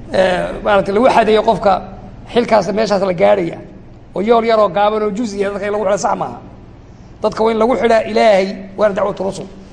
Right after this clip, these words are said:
Barashada diinta ku dhaqankeeda, ummaddu marka inay shaqayso oo la wada halgamo si diinta loo nooleeyo oo la isku xukumo. Marka cibaaradan baad mooddaa inay ka macaan tahay hadalkaa weyne yar maaragtay, ee, fadfaadka ah. "Wa dacwatu lummati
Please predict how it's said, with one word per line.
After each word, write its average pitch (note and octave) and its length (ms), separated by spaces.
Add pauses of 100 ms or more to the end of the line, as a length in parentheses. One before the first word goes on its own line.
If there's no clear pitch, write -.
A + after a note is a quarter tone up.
(600)
Barashada G3 400
diinta F#3+ 240
ku G#3+ 100
dhaqankeeda, G3 520 (560)
ummaddu G#3+ 260
marka G#3+ 240
inay F#3+ 160
shaqayso F3 440
oo F#3 140
la F3+ 80
wada F3+ 160
halgamo F#3 340
si G3+ 140
diinta G#3+ 340
loo G3+ 200
nooleeyo G3 520 (280)
oo A3+ 80
la A3+ 80
isku G#3+ 200
xukumo. E3+ 340 (280)
Marka G3+ 200
cibaaradan G#3+ 560
baad F#3+ 160
mooddaa F#3 220
inay F#3 180
ka G#3+ 100
macaan G#3 340
tahay A3+ 220 (540)
hadalkaa F#3+ 360
weyne G3 260
yar F#3+ 180
maaragtay, E3 420
ee, D3+ 180
fadfaadka F#3+ 520
ah. A3 60 (540)
"Wa E3+ 120
dacwatu A3+ 440
lummati F#3+ 580